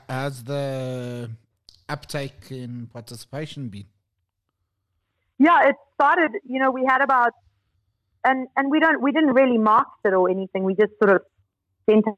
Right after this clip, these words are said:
Speaker 2: out some messages and put a few things on Facebook. Um, we started off with just Wednesday nights,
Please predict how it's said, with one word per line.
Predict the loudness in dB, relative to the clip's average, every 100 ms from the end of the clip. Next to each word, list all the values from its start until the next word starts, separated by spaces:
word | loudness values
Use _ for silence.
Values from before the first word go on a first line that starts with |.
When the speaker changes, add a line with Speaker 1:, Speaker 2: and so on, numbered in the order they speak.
| _
Speaker 2:
out | -2 -2 0
some | 2
messages | 2 2 0 2
and | 2 0 -4 _ _ _ _ _ _ -2
put | 0
a | 4
few | 2
things | 4 4 4
on | 4 2
Facebook. | 4 4 4 -2 -4 -4 -12 -2
Um, | 2 2 2 0 -4 -8 -12 _ _ _ _ _ _ _ 2
we | 4 6 4 2
started | 2 4 4 4
off | 4
with | 2 0 2
just | 0 2
Wednesday | 4 6 6 4 4
nights, | 4 4 0